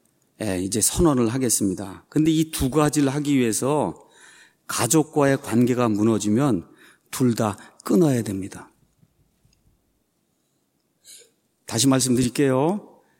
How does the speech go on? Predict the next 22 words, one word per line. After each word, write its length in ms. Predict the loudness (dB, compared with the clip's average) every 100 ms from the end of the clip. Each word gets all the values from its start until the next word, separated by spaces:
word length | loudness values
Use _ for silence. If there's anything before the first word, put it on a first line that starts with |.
| _
세상을 500 | 0 2 2 2 2
알아가기 560 | 2 2 0 0 -2 -2
위해서 400 | 0 0 -2 -2
뭐, 560 | -2 0 0 -2 -4 -8
뭐 300 | -2 0 0
어떻고 320 | 0 0 0
세상이 420 | 0 0 0 0
어떻고 460 | 0 -2 -4 -2 -2
악한 340 | -4 -2 -2
자들이 260 | 0 0 -2
어떻고 400 | -2 -4 -4 -6 -10 -18 -4
공산주의자가 720 | 0 2 2 2 0 0 -2
어떻고 460 | -4 -4 -4 -4 -6 -10 _
어쩌고 360 | -4 -2 0 0
저쩌고 360 | 0 -2 -4 -4
그거 240 | -4 -2
하는 240 | 0 0 0
거에 160 | 0
종일 540 | -2 -10 -6 2 4 4
시간 360 | 0 0 0
쓰다 300 | 0 0 0
보니 320 | 0 0 0